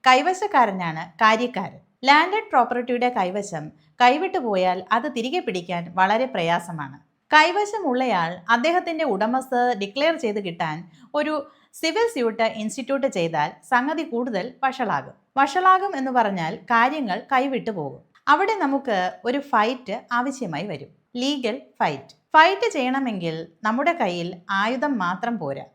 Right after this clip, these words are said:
ഫൈറ്റ് തടയാനുള്ള ഒരു ഷീൽഡും വേണം. ഒരു നിയമയുദ്ധം പൊട്ടിപ്പുറപ്പെട്ടാൽ വെട്ടുകൾ തടയാനുള്ള ശക്തമായ ഒരു ഷീൽഡാണ് ലീസും ലൈസൻസും. നമ്മുടെ ലാൻഡും കെട്ടിടവും മറ്റൊരാൾക്ക്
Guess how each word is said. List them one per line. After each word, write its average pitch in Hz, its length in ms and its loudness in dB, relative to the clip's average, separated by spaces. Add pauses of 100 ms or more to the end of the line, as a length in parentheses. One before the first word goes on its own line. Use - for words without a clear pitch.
(140)
ഫൈറ്റ് 302 380 4
തടയാനുള്ള 196 540 0 (220)
ഒരു 240 220 -2
ഷീൽഡും 233 440 -4 (200)
വേണം. 135 240 -6 (300)
ഒരു 392 120 0 (120)
നിയമയുദ്ധം 277 720 -2 (420)
പൊട്ടിപ്പുറപ്പെട്ടാൽ 262 880 0 (420)
വെട്ടുകൾ 277 480 2
തടയാനുള്ള 208 500 0 (200)
ശക്തമായ 254 540 0 (100)
ഒരു 226 200 -2
ഷീൽഡാണ് 202 580 -2 (400)
ലീസും 254 420 -4 (260)
ലൈസൻസും. 226 560 -2 (260)
നമ്മുടെ 370 340 2
ലാൻഡും 277 360 0 (100)
കെട്ടിടവും 190 480 -2 (140)
മറ്റൊരാൾക്ക് 294 480 2